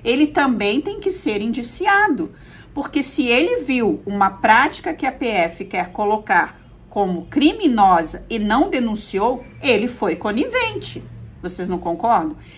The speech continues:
Ele não pode ficar só como testemunha.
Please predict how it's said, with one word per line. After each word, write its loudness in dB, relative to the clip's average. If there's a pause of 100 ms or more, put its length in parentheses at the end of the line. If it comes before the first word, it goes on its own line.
(180)
Ele 2
não 4
pode 6
ficar 0
só 2
como -6
testemunha. -4